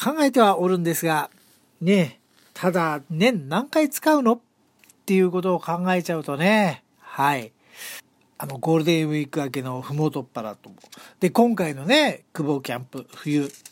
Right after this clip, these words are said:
まあ、ふ-、初冬って言ったらいいのか、晩秋って言ったらいいのか、よくわかりませんが、その二回ぐらいじゃないですか。ね。で、今、現在でさえ、えー、積むのに大変な状況で、これにタープも積んだらどうなんだろうな、なんていうのが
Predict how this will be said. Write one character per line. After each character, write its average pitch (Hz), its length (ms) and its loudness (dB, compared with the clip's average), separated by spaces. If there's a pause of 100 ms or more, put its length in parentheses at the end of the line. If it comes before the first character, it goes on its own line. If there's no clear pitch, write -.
ま - 160 -8
あ、 - 40 -14
ふ-、 - 220 -12
初 131 220 -8
冬 147 240 0
っ - 20 -8
て - 140 -16
言 131 100 -6
っ - 20 -14
た 151 120 0
ら 127 60 0
い 123 60 -4
い 147 40 -4
の 117 80 -8
か、 117 80 -20
晩 151 220 4
秋 156 240 -2
っ - 20 -
て 147 100 -2
言 147 80 -8
っ - 40 -20
た 151 120 2
ら 139 60 0
い 135 80 -2
い - 20 -6
の 123 80 -8
か、 131 140 -8
よ 143 100 -4
く 139 80 -8
わ 131 80 -6
か 139 80 -4
り 131 60 -4
ま 131 80 -10
せ 131 140 -12
ん 117 40 -14
が、 110 160 -10 (800)
そ - 160 -12
の 156 120 -2
二 147 200 -4
回 147 320 -2
ぐ 147 180 -2
ら 139 120 -2
い 131 80 -4
じ 131 80 -6
ゃ 123 40 -8
な 120 80 -10
い 120 100 -8
で 120 120 -12
す - 100 -14
か。 113 220 -14 (480)
ね。 151 420 2 (360)
で、 139 280 -12
今、 156 480 0 (920)
現 208 200 4
在 170 220 -2
で 139 80 -8
さ 139 160 -8
え、 131 60 -6
え 123 40 -8
ー、 123 760 -10
積 - 120 -4
む 170 120 4
の 175 100 8
に 139 100 2
大 143 160 -6
変 160 140 2
な 151 80 -2
状 147 160 2
況 143 180 -2
で、 139 220 -4
こ - 120 -6
れ 151 140 -2
に 143 60 -10
タ 151 120 2
ー 170 60 4
プ 143 80 -14
も 131 120 -10
積 139 160 -16
ん 135 40 -10
だ 135 80 -6
ら 131 80 -6
ど 143 140 -4
う - 20 0
な 233 120 2
ん 190 60 0
だ 165 120 -2
ろ 156 140 -2
う - 20 -6
な、 151 160 -2
な 143 140 -4
ん 127 40 -14
て 139 100 -6
い 139 60 -2
う 135 60 -6
の 135 80 -8
が 131 240 -6